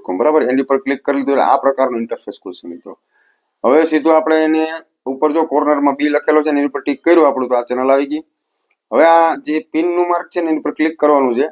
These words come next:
એટલે અત્યારે જો, જો આ ઉપરની, ઉપરની બાજુ દેખાય છે ને આ ફોટો, કેમેરાનું નિશાન, તો ત્યાં આપણા ચેનલનું બેનર આવે છે.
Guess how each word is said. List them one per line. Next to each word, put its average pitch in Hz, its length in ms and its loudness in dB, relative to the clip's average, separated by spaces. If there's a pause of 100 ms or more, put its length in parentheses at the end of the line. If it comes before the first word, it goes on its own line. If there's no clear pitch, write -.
(120)
એટલે 123 200 0
અત્યારે 135 260 2
જો, 127 180 2
જો 127 100 0
આ 123 100 4
ઉપરની, 131 500 -2
ઉપરની 135 360 -2
બાજુ 135 200 0
દેખાય 143 320 -2
છે 151 80 -4
ને 135 100 -6
આ 113 120 -4
ફોટો, 113 360 -4
કેમેરાનું 113 480 -2
નિશાન, 131 260 -6
તો - 520 -8
ત્યાં 147 140 2
આપણા 147 160 2
ચેનલનું 135 400 -2
બેનર 117 300 -2
આવે 90 220 -6
છે. - 160 -20